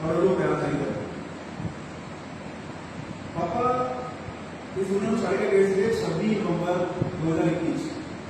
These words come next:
ये मैं सताईस अप्रैल को हुई थी, नेक्स्ट हिंदी और हिंदी सीखी, हिंदी सीखी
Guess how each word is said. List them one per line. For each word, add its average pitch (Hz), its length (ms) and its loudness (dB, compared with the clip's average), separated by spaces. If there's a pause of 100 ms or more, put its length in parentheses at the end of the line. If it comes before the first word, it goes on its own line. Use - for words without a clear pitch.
(320)
ये 190 100 6
मैं - 140 2
सताईस 214 380 4
अप्रैल 208 220 2
को 190 60 2
हुई - 100 4 (100)
थी, - 160 2
नेक्स्ट - 220 0 (1200)
हिंदी 185 240 6
और 190 100 6
हिंदी 196 240 6
सीखी, 160 240 4 (960)
हिंदी 220 240 4
सीखी 233 260 4